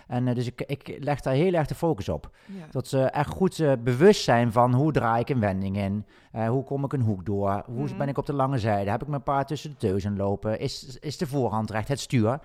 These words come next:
Speaker 2: Ja.
Speaker 1: Hè, loopt het stuur van je paard recht, hè? Want anders kan die achterhand daar niet achter
Speaker 2: Ja.
Speaker 1: komen." Dus daar ben ik wel heel druk mee. Dat doe ik wel echt, eh, vind ik wel een heel belangrijke basis daarin.
Speaker 2: Ja.
Speaker 1: Want balans, evenwicht, rechtgericht, dat vind ik echt wel een heel, eh,
Speaker 2: Ja.
Speaker 1: eh, bovenaan het lijstje staan.
Speaker 2: Want, eh,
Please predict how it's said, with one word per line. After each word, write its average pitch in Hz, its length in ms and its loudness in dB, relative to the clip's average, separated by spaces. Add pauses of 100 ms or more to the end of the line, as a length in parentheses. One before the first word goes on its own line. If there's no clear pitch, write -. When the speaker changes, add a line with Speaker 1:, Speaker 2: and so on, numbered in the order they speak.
(120)
Speaker 2:
Ja. 190 140 -8
Speaker 1:
Hè, 151 60 -2
loopt 131 140 -2
het 123 80 -12
stuur 143 240 -2
van 143 120 -2
je 151 80 -4
paard 104 280 2
recht, 101 260 -4
hè? 113 60 -6
Want 117 100 -6
anders 131 200 -6
kan 131 120 -4
die 131 120 -4
achterhand 127 320 -4
daar 101 100 0
niet 101 120 -2
achter 98 220 -6
Speaker 2:
Ja. 160 60 -8
Speaker 1:
komen." 110 320 -2 (260)
Dus 127 120 -6
daar 156 420 2
ben 160 200 -4
ik 165 100 -4
wel 170 100 0
heel 180 280 4
druk 151 200 0
mee. 85 220 -6
Dat 107 100 -8
doe 147 80 -2
ik - 80 -12
wel 143 200 2
echt, - 280 -6
eh, 147 120 -2
vind 160 160 -4
ik 147 60 -6
wel 151 140 -2
een 143 60 -4
heel 151 220 -2
belangrijke 143 420 -2
basis 120 520 4
daarin. 101 520 -4
Speaker 2:
Ja. 202 260 -10
Speaker 1:
Want 113 160 -6
balans, 117 280 0
evenwicht, 113 460 -2
rechtgericht, 113 520 -6
dat 101 140 -10
vind 113 120 -6
ik - 140 -10
echt 117 160 -10
wel 113 120 -8
een 110 60 -4
heel, 117 260 -2
eh, 107 160 -4 (500)
Speaker 2:
Ja. 107 180 -6
Speaker 1:
eh, 104 80 -4
bovenaan 107 400 -2
het 101 80 -6
lijstje 127 340 -4
staan. 98 380 -6
Speaker 2:
Want, 202 160 -8
eh, - 60 -12